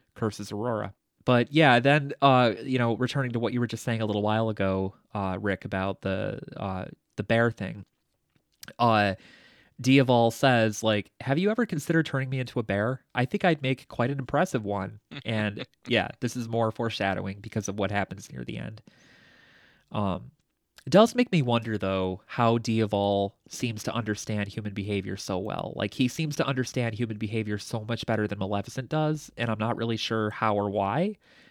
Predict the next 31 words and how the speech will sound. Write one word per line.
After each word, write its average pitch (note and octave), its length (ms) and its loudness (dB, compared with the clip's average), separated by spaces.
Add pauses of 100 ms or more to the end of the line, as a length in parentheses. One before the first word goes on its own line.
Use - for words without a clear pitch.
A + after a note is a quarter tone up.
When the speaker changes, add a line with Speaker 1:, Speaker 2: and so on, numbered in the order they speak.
(100)
Speaker 1:
because A#2 640 0 (300)
presumably C#3 680 2
he A2+ 220 -2
has A2 100 -2
spent A#2+ 340 -4
most A2+ 260 -2
of A2+ 60 -12
his G#2+ 140 -6
life G#2 260 0
as G2+ 100 -10
a F#2+ 40 -6
raven. G2 420 -6 (420)
Speaker 2:
Was C3 160 -6
he G3+ 100 -2
a F#3 40 0
kid C3+ 380 -4
or A2+ 140 -6
an G#2 60 -4
adult F#2+ 400 -4
when F#2+ 180 -14
they, F2 260 -10 (260)
in A2+ 80 -12
the A2 80 -8
first F3+ 220 -6
movie, B2+ 200 -6
I G#2+ 40 -8
thought - 280 -10
he G2+ 140 -16
was F#2 220 -12 (840)
adultish F2 720 -12 (420)
when G2 340 -12